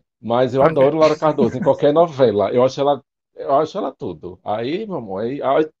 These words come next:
Speaker 1: se brincar, o, o, esse apreço que eu tenho por ela enquanto atriz deve ter nascido daí, né, inclusive. Que é uma coisa que eu desenvolvi mais depois de Véio. Que eu percebi que eu sempre gostava muito de ver ela atuando, ver ela na,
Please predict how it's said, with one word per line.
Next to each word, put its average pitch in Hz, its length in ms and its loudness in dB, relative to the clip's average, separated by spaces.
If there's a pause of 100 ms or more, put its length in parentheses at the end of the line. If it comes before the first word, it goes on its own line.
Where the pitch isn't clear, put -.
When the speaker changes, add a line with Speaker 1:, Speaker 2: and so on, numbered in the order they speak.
Speaker 1:
se 226 120 -8
brincar, 180 600 0 (220)
o, 127 340 -2
o, 127 80 -2
esse 127 540 0
apreço 110 360 -2
que - 80 -6
eu 113 60 -2
tenho 104 260 -8
por 110 200 -4
ela 101 200 -2
enquanto 104 320 -10
atriz 117 300 -8
deve 151 140 -2
ter 175 80 -6
nascido 208 400 -8
daí, 285 260 -6
né, 120 140 -8
inclusive. 104 520 -12 (400)
Que - 60 -8
é 139 40 0
uma 120 80 0
coisa 135 160 0
que - 60 -2
eu 156 40 0
desenvolvi 143 400 -4
mais 135 160 0
depois 151 220 -4
de 214 80 -8
Véio. 117 380 -2 (480)
Que 127 100 -4
eu 120 40 -2
percebi 147 560 2
que 160 80 -4
eu 165 60 0 (240)
sempre 156 320 -6
gostava 180 320 0
muito 156 180 -6
de 143 60 -10
ver 139 160 -2
ela 120 140 4
atuando, 110 400 -4
ver 107 100 -4
ela 101 160 0
na, 98 180 -6